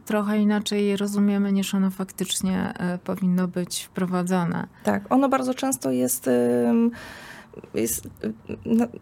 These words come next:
Speaker 2: mam wrażenie, że osoby, które, które na przykład lekarze, którzy, którzy w ten sposób zwracają się do swoich pacjentów,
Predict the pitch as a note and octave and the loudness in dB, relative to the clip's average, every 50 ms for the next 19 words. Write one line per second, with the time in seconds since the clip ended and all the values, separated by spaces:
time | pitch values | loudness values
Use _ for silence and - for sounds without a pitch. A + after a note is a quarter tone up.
0 | - - - - A#3 B3+ C#4 C4 C4 C4 A#3 B3 B3+ B3+ B3+ B3 A#3 A#3 A#3 A3 | -20 -10 0 4 4 6 6 6 4 4 4 4 4 6 6 4 4 2 0 2
1 | A3+ A3+ - C4 A#3+ A#3+ B3 B3+ - - - A#3+ A#3 A#3 A#3 A3+ A3+ A3+ A#3 A#3 | 0 0 0 0 0 0 0 -2 -2 -4 -2 0 2 2 2 2 2 2 0 -2
2 | - - A#3 A#3 A3+ A3+ A3 - A#3 A3+ A3 A3+ A3+ B3 B3 A#3+ G#3+ G3 G3 - | -2 0 2 4 4 2 0 -2 -2 0 0 2 4 4 2 4 2 0 -2 -2
3 | - G3 F#3+ G3 F#3+ F#3+ F#3+ G3+ G3 - - - G3+ G3+ G3+ G3 G3 G3+ - - | -4 -4 -2 0 0 0 0 -2 -4 -6 -4 -4 -2 0 0 0 0 0 -4 -4
4 | - - G3+ G3+ G3+ - G#3 G3+ A3 G3 G3 - - G3+ G3+ G3+ G#3 G#3 G#3 G3+ | 0 0 0 0 0 -2 -4 -4 -2 -4 -4 -2 -2 -2 0 2 2 2 2 0
5 | G#3 G#3 G3+ G3+ G3+ - G3+ G3 - - G3+ - G#3+ G#3 G#3 A3 G#3+ - | 0 -2 -4 -4 -2 -4 -6 -6 -6 -6 -4 -2 0 0 0 -2 -6 -8